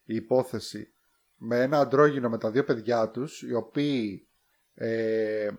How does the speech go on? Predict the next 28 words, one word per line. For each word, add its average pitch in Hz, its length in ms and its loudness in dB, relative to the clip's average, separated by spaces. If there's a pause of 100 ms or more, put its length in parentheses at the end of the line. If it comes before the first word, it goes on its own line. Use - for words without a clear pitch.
(1000)
αυτή 123 300 -2
είναι, 151 300 2
αυτή 127 220 -4
είναι 147 120 -2
συγγραφέας, 131 1040 2 (640)
είχε 123 260 0
γράψει 131 400 4
ένα, 110 960 0 (300)
ε, 110 320 0
μυθιστόρημα 123 720 2
τύπου 123 580 2
Fifty 123 200 -6 (100)
Shades 123 180 4
of 117 240 -2
Grey 120 260 6
πριν 113 140 -2
από 117 140 0
καμιά 113 240 0
δεκαριά 123 340 2
χρόνια 123 560 -2 (380)
και - 100 -4
ακόμα 143 240 0
την 143 120 -6
περιμένουν 131 420 4
να 131 80 2
γράψει 131 300 4
το 123 80 -2
δεύτερο. 123 640 0